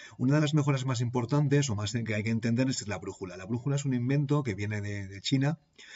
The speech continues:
y que se ha adoptado rápidamente por los navegantes, por los marineros, porque les permitía orientarse. La brújula permitía a los barcos que normalmente navegaban cerca de la costa, pues, meterse en alta mar y orientarse en alta mar donde no tenían ninguna referencia que era la costa.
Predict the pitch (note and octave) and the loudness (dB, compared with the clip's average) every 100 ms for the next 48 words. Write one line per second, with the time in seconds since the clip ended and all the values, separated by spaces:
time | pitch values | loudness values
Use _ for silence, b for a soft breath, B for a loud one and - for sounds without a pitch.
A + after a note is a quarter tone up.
0 | B B G#2+ A#2+ B2+ B2+ - B2+ A#2+ A#2 | B B -2 0 2 0 2 0 0 0
1 | B2 B2 C3+ B2+ A#2 A2 F#2+ G2 F#2+ A2 | 2 4 4 4 2 -2 -4 -6 -4 0
2 | B2+ C3 - G2+ F2+ G2 G2+ B2 C3+ C#3 | 2 2 0 -4 -4 -4 -2 0 0 -2
3 | A2 G#2+ G#2 - G2+ G2 A2 G2+ F#2 F#2 | -4 -4 -4 -4 -6 -4 -2 -2 -6 -10
4 | F2 F2+ F#2 B B - G#2+ A#2+ - C#3 | -12 -14 -14 B B -4 0 0 2 2
5 | C3+ B2+ B2+ C#3+ A#2+ G2 G#2+ C3+ C#3+ E3 | 2 2 4 4 2 0 -2 -2 0 0
6 | A2 G2+ G#2+ A2 A2+ A#2 A2+ A#2 B2 G#2 | -2 -2 0 2 2 0 0 0 -2 -4
7 | - G#2+ B2 B2 A#2+ C#3+ - D#3 A2+ F#2 | -4 -2 0 0 0 0 0 -2 -2 -6
8 | F2+ G2+ G2+ G#2 G#2 A#2+ B2+ D3 D#3 G2+ | -8 -6 -4 -2 -2 -2 0 0 0 -4
9 | G2 F#2+ F#2 - B2 A2 G#2+ F#2+ F#2 G#2 | -4 -6 -6 -6 -4 -4 -6 -6 -4 -4
10 | A#2+ A#2 G2+ F#2+ F#2 G2 G2+ G#2 G2+ F#2+ | -4 -6 -8 -8 -8 -8 -6 -4 -4 -6
11 | G2+ G2 G2 G2+ G#2+ F#2+ F2 - - - | -8 -8 -8 -6 -8 -8 -14 -16 -18 -18
12 | E2+ | -18